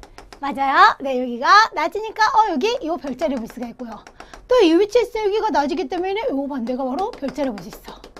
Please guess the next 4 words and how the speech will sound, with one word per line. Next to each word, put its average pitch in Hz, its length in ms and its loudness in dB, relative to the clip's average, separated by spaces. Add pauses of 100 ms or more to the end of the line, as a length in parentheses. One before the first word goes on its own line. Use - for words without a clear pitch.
(400)
자, 320 180 2
이렇듯 294 1160 0
지구의 427 960 0 (160)
공전에 262 1120 2